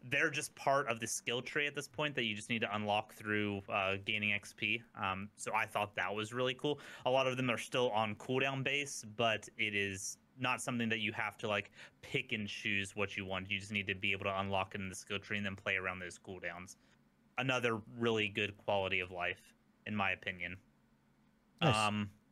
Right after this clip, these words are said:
Speaker 1: if you liked the combat of twenty eighteen, there's,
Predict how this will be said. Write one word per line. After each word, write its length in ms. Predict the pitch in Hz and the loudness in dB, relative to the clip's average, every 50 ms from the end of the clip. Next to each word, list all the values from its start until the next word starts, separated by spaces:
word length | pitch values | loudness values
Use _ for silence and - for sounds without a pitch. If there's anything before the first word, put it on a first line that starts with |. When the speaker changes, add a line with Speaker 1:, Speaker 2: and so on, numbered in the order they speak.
| _ _ _ _ _ _ _ _ _ _ _ _ - - _ _ _ _ - | _ _ _ _ _ _ _ _ _ _ _ _ -20 -20 _ _ _ _ -4
Speaker 1:
if 280 | 147 151 151 143 143 - | 0 0 0 0 0 0
you 240 | 139 147 156 147 139 | 0 0 2 2 4
liked 280 | 131 131 170 180 - | 4 4 4 4 2
the 80 | - 180 | 0 2
combat 460 | - 196 202 202 190 190 196 196 190 | 4 4 4 4 6 4 4 4 4
of 100 | 190 190 | 2 0
twenty 260 | - 202 196 196 185 | 0 0 0 2 2
eighteen, 460 | 185 180 - 196 190 190 185 185 165 - - - - 127 127 - 127 131 | 0 -2 -2 -4 -4 -4 -6 -8 -10 -12 -18 -20 -20 -20 -18 -16 -6 0
there's, 380 | 127 131 127 120 117 113 - | 2 4 4 4 2 -2 -6